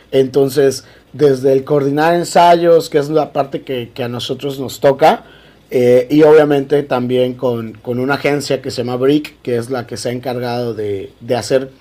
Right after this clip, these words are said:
pues, casi siempre nuestro material audiovisual. Es la misma empresa que está ahorita enfocada en la conceptualización del video, en la ejecución de cámaras, grabación y edición. Y obviamente, pues, también,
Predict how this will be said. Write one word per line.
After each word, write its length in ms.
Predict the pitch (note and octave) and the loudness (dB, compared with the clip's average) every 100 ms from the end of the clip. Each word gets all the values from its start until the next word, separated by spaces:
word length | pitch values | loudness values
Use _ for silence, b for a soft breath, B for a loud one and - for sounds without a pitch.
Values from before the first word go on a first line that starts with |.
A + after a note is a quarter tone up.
| - | -18
pues, 200 | B2 - | -14 -4
casi 240 | C#3+ C#3+ | -2 -2
siempre 360 | C#3+ C#3 C#3 C#3+ | 0 0 0 -2
nuestro 320 | B2+ - A#2+ | -4 -8 -10
material 480 | A#2 G#2 A#2 A#2+ C3+ | -10 -8 -6 -2 0
audiovisual. 720 | B2+ A#2+ A2 G#2 B2+ C#3+ G#3 B B B B _ | 0 -2 -6 -6 0 2 0 B B B B _
Es 260 | C3 B2+ B2 | 0 0 2
la 100 | C3+ | 0
misma 280 | C#3+ D3+ D#3 | 2 0 -2
empresa 440 | C#3 C#3+ B2+ C#3+ | -2 -2 0 -4
que 80 | C3+ | -4
está 560 | A#2+ - B2 B2 B2 B2 | -10 -8 -4 -2 -2 -4
ahorita 460 | A#2 A#2 A#2+ B2 | -6 -6 -6 -6
enfocada 720 | B2+ B2 A#2 B2+ B2 A#2+ A#2 A2 B B - | -8 -8 -8 -8 -6 -4 -4 -8 B B -4
en 460 | A#2+ A#2+ A#2 A#2 | 2 2 2 0
la 160 | A#2 A#2 | -4 -4
conceptualización 840 | C3 A#2+ A#2+ A2+ A#2+ A2+ A2+ C3+ | -6 -6 -6 -6 -8 -8 -6 -4
del 140 | C#3+ C#3+ | -2 -2
video, 680 | B2+ B2+ C3 C3 C3 B2+ B2 | 0 0 2 2 0 -2 -4
en 160 | A#2 | -8
la 80 | A2+ | -6
ejecución 460 | G#2 A#2 A#2 - C3 | -6 -8 -6 -6 -6
de 100 | B2+ | -6
cámaras, 640 | C3 B2+ B2+ A#2+ A#2+ A2 | -8 -8 -8 -6 -8 -8
grabación 580 | A#2+ A2+ A2 G2+ B2 B2+ | -8 -6 -8 -8 -8 -6
y 40 | |
edición. 460 | A#2+ G2+ C3 C#3 G#3+ B B B B _ - | -6 -8 -4 -4 -4 B B B B _ -2
Y 140 | D3+ | 4
obviamente, 420 | D#3+ D#3+ D3 C#3 | 6 6 4 -2
pues, 220 | - A#2+ | -6 -8
también, 640 | - B2 B2+ B2+ B2+ B2 | -4 -2 0 0 -2 -4